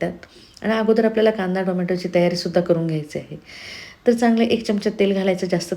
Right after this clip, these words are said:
तेल नाही घालायचं आहे. मोहरी घालायची अर्धा चमचा, व्यवस्थित मोहरी तडतडली की लगेचच आपल्याला त्यामध्ये एक वाटी कांदा घालायचा आहे.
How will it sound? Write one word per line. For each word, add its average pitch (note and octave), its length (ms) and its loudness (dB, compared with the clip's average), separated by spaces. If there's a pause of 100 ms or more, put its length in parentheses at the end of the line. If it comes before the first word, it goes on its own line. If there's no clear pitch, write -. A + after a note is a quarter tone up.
तेल F3+ 140 2
नाही F#3+ 140 0
घालायचं D#3+ 420 -6
आहे. F#3 100 -8 (300)
मोहरी F#3 240 2
घालायची A3+ 400 2
अर्धा F#3+ 200 2
चमचा, F3 400 -2 (460)
व्यवस्थित G#3 440 2
मोहरी G3 320 2
तडतडली E3 540 0 (600)
की C4+ 100 2
लगेचच C4+ 360 4
आपल्याला A#3 260 2
त्यामध्ये G#3+ 320 4
एक G#3+ 120 0
वाटी G3 180 4
कांदा D#3+ 280 2
घालायचा D3 400 -2
आहे. D3+ 100 -10